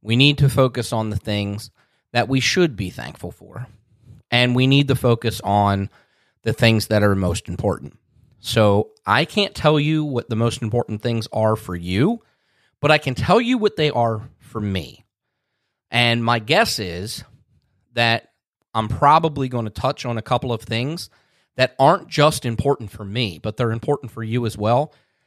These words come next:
And I would venture to say probably pretty important for many, if not most, of our listeners. So here they are. My family.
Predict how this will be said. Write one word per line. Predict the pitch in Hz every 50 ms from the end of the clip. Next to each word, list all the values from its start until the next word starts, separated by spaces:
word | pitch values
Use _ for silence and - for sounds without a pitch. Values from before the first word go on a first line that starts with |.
| _ _ _ _ _
And | - 127 160 175 170 160
I | 147
would | 143 147 135
venture | 135 135 135 - - 127
to | 120
say | 110 - 135 123 117
probably | - - 143 156 165 160 156 156 131
pretty | - - 143 131 123
important | 120 113 - 131 123 117 117 117 110
for | - - 120 113 113
many, | 107 117 120 127 139 143 131 110 107 113 - - - _ _ _ _
if | - 117 113 -
not | 127 117 117 104 90
most, | 104 117 127 120 104 98 98 - - - - - _ _ _ -
of | 98 95 107
our | 113 120
listeners. | 135 156 175 - - - - - - - - _ _ _ _ _ _ _ _ _ _ _ _ _ _ _ _ _ _
So | _ - - 135 120 117 120 120 117 -
here | 117 123 147 156
they | 170 175
are. | 185 160 - - - _ _ _ _ _ _ _ _ _ _ _ _ _ _ _ _ _ _ _ _ _ _ -
My | 113 117 117
family. | - - 156 185 208 147 107 - -